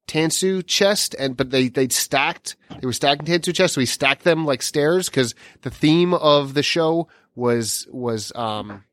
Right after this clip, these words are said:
was, was like a stool or steps or a ladder, something to that effect. Um, Morton was there with a, with a neat step stool he made.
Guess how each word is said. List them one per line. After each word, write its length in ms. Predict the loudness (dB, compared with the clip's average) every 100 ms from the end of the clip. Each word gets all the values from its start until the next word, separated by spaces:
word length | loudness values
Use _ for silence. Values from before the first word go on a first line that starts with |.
| _ _ _ _ _ _ _ _ _ _ _ _ _ -20 -20 _ _ _ _ _ _ _ _ _
was, 460 | -14 -12 -12 -12 -14 _ _
was 180 | -14 -10
like 140 | -8 -4
a 40 |
stool 440 | 2 6 6 4
or 120 | 0 -2
steps 460 | 0 0 0 -4
or 280 | -6 -8 -14
a 100 | -14
ladder, 400 | -2 0 2 0
something 360 | -4 0 0 -2 -2
to 100 | 0
that 140 | 0
effect. 360 | 0 -4 -8 -12 -20 -20 _ _
Um, 460 | 0 2 0 -6 -16 _ _ _ _ _
Morton 420 | 4 4 4 2
was 140 | 2 4
there 460 | 6 6 4 0 -4
with 160 | 0
a, 100 | 0
with 160 | 2 0
a 60 | 2
neat 340 | 2 0 -4
step 280 | -4 -2 -2
stool 180 | 0 0
he 80 | 4
made. 420 | 4 4 2